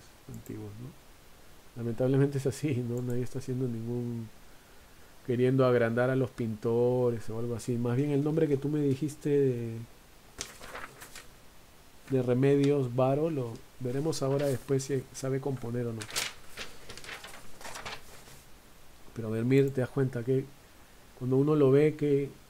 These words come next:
la organización es perfecta, digamos, entre comillas, ¿no? Bien estructurada, como que estuviera ordenadita, ¿no? No, no es cuestión de poner todo al azar.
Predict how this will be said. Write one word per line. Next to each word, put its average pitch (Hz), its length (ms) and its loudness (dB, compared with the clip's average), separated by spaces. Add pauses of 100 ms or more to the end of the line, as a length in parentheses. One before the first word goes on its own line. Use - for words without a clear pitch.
(180)
la 131 120 0
organización 120 600 0
es 139 60 -4
perfecta, 117 640 -6
digamos, 110 340 -10 (120)
entre 113 180 -8
comillas, 113 400 -4
¿no? 165 140 -8 (1080)
Bien 151 260 2
estructurada, 120 640 -6 (1400)
como 123 140 -4
que 120 100 -2
estuviera 131 400 2
ordenadita, 127 800 0
¿no? 117 100 -8 (100)
No, 135 240 2
no 139 140 0
es 139 80 0
cuestión 139 260 -2
de 143 80 2
poner 131 300 0
todo 139 260 2
al 131 100 4
azar. 120 320 -4